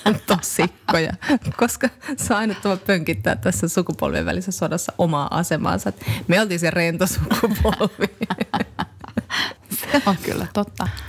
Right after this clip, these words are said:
Speaker 1: Mut joo, ehkä, ehkä, tota, ehkä nää asenteet on muuttunut ja, ja sit jotenkin se aiheuttaa sen kriisin, että kaikista tällaisista iloista tulee vähän semmosia,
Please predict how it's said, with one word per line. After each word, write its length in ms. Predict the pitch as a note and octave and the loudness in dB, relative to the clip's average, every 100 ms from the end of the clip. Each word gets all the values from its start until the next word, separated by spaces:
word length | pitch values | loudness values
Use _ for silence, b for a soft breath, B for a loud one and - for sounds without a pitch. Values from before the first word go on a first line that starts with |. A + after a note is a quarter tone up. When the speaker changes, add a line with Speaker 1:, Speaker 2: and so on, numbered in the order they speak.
| - | 0
Speaker 1:
Mut 200 | G#3+ A3 | 2 4
joo, 220 | B3+ A3 | 2 2
ehkä, 320 | A3 G#3+ - - | 0 -2 -4 0
ehkä, 260 | A3 G#3 F#3 | 0 0 0
tota, 280 | E3+ E3 - - - | 2 0 -2 -12 -4
ehkä 260 | F#3+ F#3+ - | -4 -2 0
nää 220 | E3+ E2 B B B B - - - | 0 0 B B B B -20 -6 -2
asenteet 420 | F3+ F3 - - | 0 2 0 2
on 80 | D#3+ | 2
muuttunut 500 | D#3 D3+ - A#2+ A#2+ | 2 -2 0 0 2
ja, 160 | E3+ - | 0 0
ja 80 | E3 | 0
sit 200 | D#3+ - | 0 0
jotenkin 320 | D#3 D3+ D#3 | 0 0 0
se 160 | - D#3 | 2 2
aiheuttaa 400 | C#3+ - - D#3+ | 2 0 -2 0
sen 140 | D#3+ | 0
kriisin, 400 | D3+ D3 C3+ - | 2 0 2 0
että 200 | - - | -2 -2
kaikista 380 | F3 F3 F#3 - | -2 0 0 -2
tällaisista 520 | - F3 F#3+ G3+ - - | 0 0 0 -2 -2 0
iloista 360 | F3+ D#3+ - - | 0 0 -2 -2
tulee 260 | F3+ F3+ | 0 2
vähän 200 | F#3 F#3 | 0 0
semmosia, 460 | F#3+ G3 - - | -2 -4 -2 -2